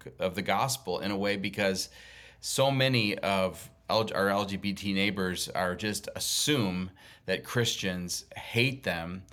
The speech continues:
and, uh, and they have negative experiences in interacting with Christians.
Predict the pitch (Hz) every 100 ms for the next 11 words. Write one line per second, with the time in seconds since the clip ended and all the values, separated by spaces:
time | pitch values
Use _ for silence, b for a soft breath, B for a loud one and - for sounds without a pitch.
0 | B B B 92 95 92 92 92 92 92
1 | 92 - 101 107 104 110 120 113 113 -
2 | 120 147 123 101 92 92 98 98 104 123
3 | 113 92 87 - 87 - 92 90 92